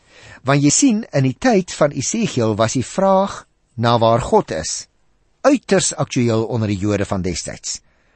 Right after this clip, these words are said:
Daar was die standpunt byvoorbeeld dat God in die tempel in Jerusalem woon.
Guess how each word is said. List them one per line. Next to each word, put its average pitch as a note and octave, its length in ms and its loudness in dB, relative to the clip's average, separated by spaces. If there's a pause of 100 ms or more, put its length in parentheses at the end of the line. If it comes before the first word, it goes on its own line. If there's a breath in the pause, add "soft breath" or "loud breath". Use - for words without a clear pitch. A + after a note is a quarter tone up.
(500 soft breath)
Daar C#3 180 4
was D#3+ 140 0
die F3 100 0
standpunt B3+ 500 -2
byvoorbeeld C3 600 -2 (420 loud breath)
dat C#3 200 2
God - 300 0
in D#3+ 100 0
die C#3 120 4
tempel G3 360 2
in C#3+ 180 0
Jerusalem A#2+ 520 2
woon. F2+ 320 -2